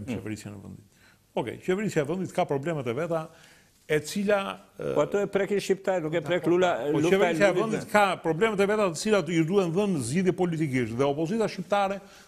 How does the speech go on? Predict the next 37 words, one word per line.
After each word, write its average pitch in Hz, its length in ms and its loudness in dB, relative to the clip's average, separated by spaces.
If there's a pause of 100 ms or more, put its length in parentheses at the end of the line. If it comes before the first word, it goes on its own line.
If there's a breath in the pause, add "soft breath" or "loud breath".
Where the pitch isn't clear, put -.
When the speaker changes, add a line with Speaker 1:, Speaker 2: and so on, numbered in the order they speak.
(120)
Speaker 2:
nuk 185 220 0
ka 196 160 2
sy 147 160 -2
Speaker 1:
Në 151 80 4
Speaker 2:
për 139 80 -4
Speaker 1:
cilën, 185 160 2
në - 20 4
Speaker 2:
qabe. 120 240 2
Speaker 1:
cilën 190 300 2
rast, 175 400 0
në 135 260 -6
cilën 165 240 0
rast 156 300 -2
qeveria 147 480 -2
Rama 160 480 -4
është - 120 -12
penguar 135 400 -2
se 143 140 -8
nuk - 260 -6
ka, 143 360 -4
nuk 131 240 -10
ka, 120 480 -6 (420 soft breath)
nuk 143 100 -14
ka 135 100 0
gjetur 127 260 -8
kompromis. 120 420 -6
Speaker 2:
Atëherë, 131 480 -2 (260)
ë, 123 120 -2 (460)
Speaker 1:
A, 127 120 -2
një 131 80 0
Speaker 2:
atëherë, 135 220 -2
Speaker 1:
minutë. 110 340 0
Speaker 2:
qeveria 156 360 2
Speaker 1:
Ai 139 120 4 (100)
nisi, 196 380 2
ai 139 160 2
nisi, 185 340 -2